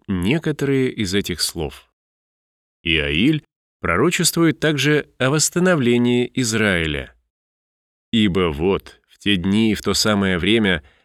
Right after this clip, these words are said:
когда я возвращу плен Иуды и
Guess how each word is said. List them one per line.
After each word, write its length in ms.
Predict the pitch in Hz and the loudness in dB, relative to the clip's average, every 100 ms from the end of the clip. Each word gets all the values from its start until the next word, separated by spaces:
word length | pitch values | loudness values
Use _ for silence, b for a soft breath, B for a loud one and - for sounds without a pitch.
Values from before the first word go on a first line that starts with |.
| b - | b -4
когда 300 | 95 95 110 | -2 2 2
я 180 | 110 | 4
возвращу 720 | 101 98 92 101 90 - 117 117 | 2 0 0 0 0 -2 0 -2
плен 560 | - 95 117 107 85 - - | 0 2 2 2 -2 -8 -4
Иуды 720 | 98 92 123 104 95 - - | -2 0 0 2 2 0 -6
и 140 | 104 | -6